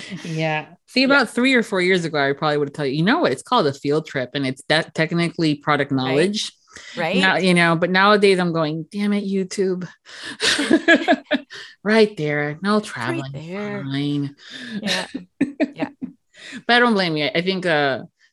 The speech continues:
Speaker 1: the British, even though as lovely as it is, there's so many different nuances depending on where from the island you're in.
Speaker 2: Totally.
Speaker 1: Yeah.
Speaker 2: Yeah. And there, and that's, you know, the thing about audiobooks, I feel like around accent, I think sometimes people get really,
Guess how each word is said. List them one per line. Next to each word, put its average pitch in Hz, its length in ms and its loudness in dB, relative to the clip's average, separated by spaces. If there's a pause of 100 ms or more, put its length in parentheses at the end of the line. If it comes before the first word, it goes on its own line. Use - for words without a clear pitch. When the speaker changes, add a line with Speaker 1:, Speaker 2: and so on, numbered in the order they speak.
(520)
Speaker 1:
the 160 180 0
British, 147 580 2
even 160 240 -2
though 147 80 0
as 143 180 -2
lovely 147 560 2
as 139 120 0
it 131 80 -2
is, 147 640 -2
there's 147 260 -4
so 151 120 -4
many 156 160 0
different 143 280 -2
nuances 135 500 -2
depending 139 300 -2
on 131 160 -4
where 135 420 -2 (220)
from 240 200 -2
the 233 60 -2
island 247 300 0
you're - 120 0
in. 247 40 -4 (200)
Speaker 2:
Totally. 262 140 -10
Speaker 1:
Yeah. 151 160 -8 (340)
Speaker 2:
Yeah. - 160 -14 (200)
And 240 200 -2
there, 262 180 0
and 262 180 -2
that's, 285 260 -4 (340)
you 285 80 -6
know, 294 80 -4
the 285 100 -10
thing 302 160 -10
about 240 220 -6
audiobooks, 190 580 -8
I 160 100 -8
feel 170 300 -10
like 165 260 -8
around 165 300 -10
accent, 160 320 -10
I 196 60 -12
think 214 200 -12
sometimes 208 500 -10
people 180 220 -14
get 165 180 -12
really, 180 920 -8